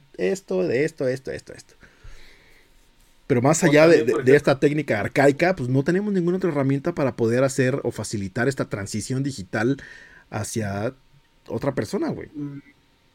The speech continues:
Speaker 2: bueno, s-, bueno, te tienes que poner muy creativo.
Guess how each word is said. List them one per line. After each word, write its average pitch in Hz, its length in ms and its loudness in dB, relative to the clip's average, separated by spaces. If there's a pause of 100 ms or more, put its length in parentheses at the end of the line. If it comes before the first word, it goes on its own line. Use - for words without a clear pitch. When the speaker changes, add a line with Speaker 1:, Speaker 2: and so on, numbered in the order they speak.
(100)
Speaker 2:
bueno, 160 360 -2 (180)
s-, - 400 -14
bueno, 135 220 -10 (240)
te 170 100 -10
tienes 220 280 -2
que 226 120 -6
poner 180 320 -8
muy 175 220 -2
creativo. 127 520 -10